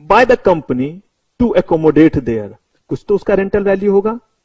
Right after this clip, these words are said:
that amount shall also be considered as अब ये example देना पड़ेगा तभी ना थोड़ा clear, clear होगा। तो कोई भी चीज जहां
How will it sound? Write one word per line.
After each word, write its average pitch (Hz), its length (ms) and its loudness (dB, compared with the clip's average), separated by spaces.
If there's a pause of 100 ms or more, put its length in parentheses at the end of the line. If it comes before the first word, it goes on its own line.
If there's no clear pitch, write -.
(460)
that 180 300 -2
amount 151 400 -8
shall - 240 -8
also 135 380 -4
be 156 60 -4
considered 151 640 -2
as 220 40 -4 (500)
अब 143 100 -8
ये 165 120 4
example 147 420 -2
देना 175 180 -4
पड़ेगा 170 280 -4
तभी 165 200 -2
ना 269 80 -2
थोड़ा - 280 -14
clear, 156 240 2
clear 139 400 0
होगा। 110 320 -4 (300)
तो 208 80 0
कोई 262 260 2
भी 240 120 2
चीज 214 300 -6
जहां 190 260 -6